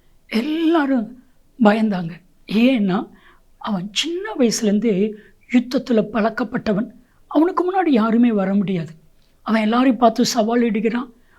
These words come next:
ஒண்ணு சாமுவேல் பதினேழு பத்தொன்பதுல, "நான் தோத்தா பெலிஸ்தர்கள் எல்லாரும் உங்களுக்கு அடிமை.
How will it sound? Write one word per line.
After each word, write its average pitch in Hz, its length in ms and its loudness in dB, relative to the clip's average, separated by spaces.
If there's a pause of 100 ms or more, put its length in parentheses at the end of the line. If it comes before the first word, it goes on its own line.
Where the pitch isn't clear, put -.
(160)
ஒண்ணு 240 220 6
சாமுவேல் 220 480 0
பதினேழு 226 380 0
பத்தொன்பதுல, 220 680 -2 (720)
"நான் 294 500 4
தோத்தா 285 500 0 (600)
பெலிஸ்தர்கள் 226 520 4
எல்லாரும் 233 400 0
உங்களுக்கு 190 300 -2
அடிமை. 175 380 -2